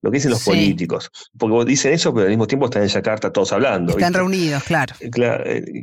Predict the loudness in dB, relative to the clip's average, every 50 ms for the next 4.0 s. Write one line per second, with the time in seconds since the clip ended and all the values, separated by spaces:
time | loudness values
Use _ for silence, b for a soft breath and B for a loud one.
0 | -6 -6 -2 -2 -2 -2 0 0 0 2 2 2 2 4 4 4 2 2 0 0
1 | 0 2 2 4 4 4 4 2 2 0 -2 -4 -6 -4 -2 -2 -2 -2 -4 -4
2 | -4 -4 -4 -2 -2 -4 -4 -4 -4 -2 -2 -2 -2 -2 -2 -2 -2 -2 0 0
3 | -2 -2 -2 -4 -4 -2 -2 -2 -2 0 0 0 2 2 2 2 4 4 2 2